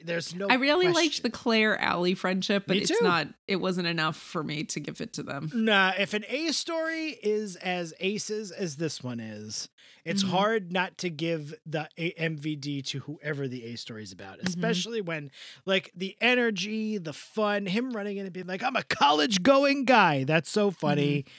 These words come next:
Speaker 2: Mm-hmm.
Speaker 1: Uh, great question, Nancy. Uh,
Speaker 2: Mm-hmm.
Speaker 1: sweeping with that old-timey broom, <laughs> which, like, no one has a
Speaker 2: Mm-hmm. Oh
Speaker 1: broom
Speaker 2: my
Speaker 1: like that
Speaker 2: God.
Speaker 1: anymore.
Speaker 2: Yeah, like, where was that Cinderella's house?
Speaker 1: <laughs>
Speaker 2: Like,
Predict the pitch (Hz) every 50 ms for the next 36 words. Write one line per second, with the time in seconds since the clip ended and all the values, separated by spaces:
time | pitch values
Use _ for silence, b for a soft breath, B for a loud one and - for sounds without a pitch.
0 | B B B B 156 156 160 165 170 - - 160 131 170 208 220 208 - - 196
1 | 190 170 - - 190 165 151 147 156 160 160 160 143 - - 151 147 143 139 139
2 | 139 b b b b b b b b - 208 196 190 185 175 170 175 180 - -
3 | - - _ - - - - - - - - 226 240 226 - 247 240 233 214 208
4 | - 190 170 170 180 190 196 180 143 - 185 202 202 196 185 156 135 123 143 151
5 | 165 170 175 175 180 180 180 156 - - 233 - - - 196 180 170 - - 180
6 | 175 196 190 196 180 165 143 135 - - 147 - 180 180 175 165 151 147 - 156
7 | - 151 - 170 165 147 - - 208 233 165 - 196 220 214 202 196 185 226 233
8 | 254 269 302 320 - 311 214 185 - - - 220 233 240 226 185 165 165 156 175
9 | 190 202 220 247 226 - 277 285 294 302 330 320 - - 320 339 302 - - -
10 | -